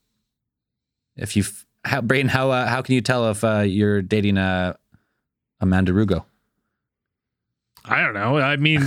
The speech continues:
Speaker 1: <laughs>
Speaker 2: you, you gotta look at the signs. If you, if you're losing a lot of weight and you're not doing healthy choice, <laughs> making healthy choices,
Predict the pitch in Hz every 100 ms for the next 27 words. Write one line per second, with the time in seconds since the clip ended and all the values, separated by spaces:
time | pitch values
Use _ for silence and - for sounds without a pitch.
0 | 135 - 151 143 135 135 156 143 131 131
1 | 170 131 - 139 - _ - _ 156 147
2 | 170 170 156 151 147 135 147 160 147 139
3 | 143 135 147 135 139 139 135 120 143 147
4 | 151 165 143 156 175 156 156 185 185 240
5 | 240